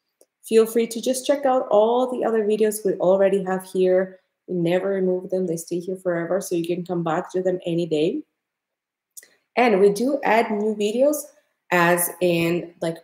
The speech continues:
pre-recorded video tutorials sometimes. Sometimes we go live just like this at about once to twice a week. So feel free, what do we have scheduled as far as live, um, paintings and drawings coming up within the next months, two months and a half?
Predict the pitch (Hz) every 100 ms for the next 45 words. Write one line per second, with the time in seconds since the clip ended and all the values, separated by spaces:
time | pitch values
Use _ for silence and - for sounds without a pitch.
0 | - 294 277 262 269 247 233 208 196 190
1 | 196 - 185 180 190 196 190 196 185 185
2 | 185 202 196 175 156 165 165 208 233 226
3 | 220 - 196 196 190 190 - - _ _
4 | _ _ _ 196 202 202 214 247 311 262
5 | 285 - 311 233 233 233 240 269 294 -
6 | _ _ - - 180 185 185 - _ 226
7 | 233 233 240 233 233 226 185 196 - -
8 | 202 196 202 196 - 170 - 175 175 175
9 | 175 - _ _ _ 180 180 180 190 190
10 | 190 - 196 - 180 165 160 156 156 190
11 | - 214 208 202 196 185 185 175 180 180
12 | 180 - 175 170 160 165 180 175 170 165
13 | 156 - - 208 233 233 - 208 202 202
14 | 202 190 190 196 196